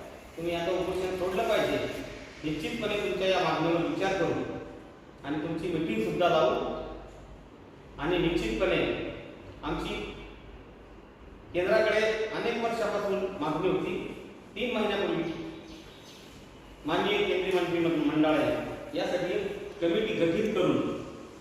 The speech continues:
संपूर्ण राज्याचे सर्व अनेक संघटनांचे प्रतिनिधी बोलावून त्यांच्याशी विचार विमर्श करून, की आरक्षणाच्या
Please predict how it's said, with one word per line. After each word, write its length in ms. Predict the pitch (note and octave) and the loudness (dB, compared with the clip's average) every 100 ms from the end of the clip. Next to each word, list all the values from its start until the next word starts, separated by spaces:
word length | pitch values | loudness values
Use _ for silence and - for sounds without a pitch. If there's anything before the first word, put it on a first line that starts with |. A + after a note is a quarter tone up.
| - | -4
संपूर्ण 500 | E3+ F3+ G3+ G#3+ G#3+ | 0 0 2 2 4
राज्याचे 840 | G#3+ E3 D#3+ F3 - E3 - - - - - - - - - - - - - - E3 | 6 6 6 4 4 4 2 0 -6 -10 -14 -18 -20 -20 -20 -20 -20 -20 -20 -8 0
सर्व 300 | F#3 G#3+ G#3+ - - - - - - - - - - - - - - - D3+ | 4 8 8 6 0 -4 -10 -12 -14 -18 -20 -20 -20 -20 -20 -20 -20 -16 -2
अनेक 360 | F3+ A3+ A3+ F3 | 2 4 4 2
संघटनांचे 600 | F3 F3 F3 F3 F3+ G3 | 2 2 2 2 2 2
प्रतिनिधी 600 | - E3+ - F#3+ G3 - | 2 2 2 2 0 2
बोलावून 640 | C#3+ D3+ E3+ - - - - - - - - - - - - | 4 8 8 8 6 2 0 -6 -10 -14 -16 -20 -20 -16 -4
त्यांच्याशी 600 | E3 E3+ G3 G3 F3+ D#3+ | 0 2 2 0 0 0
विचार 240 | F3 F3+ | 2 2
विमर्श 400 | E3+ D#3+ E3+ E3+ F3 | 4 4 2 2 2
करून, 460 | F3+ D3 - - - | 4 4 2 0 -4
की 400 | - - G#3+ B3+ - - - - - - - - - - | -8 -8 -2 0 0 -2 -8 -12 -14 -16 -18 -18 -20 -4
आरक्षणाच्या 760 | D3 - - - - G3+ A3 | 2 2 4 4 4 2 2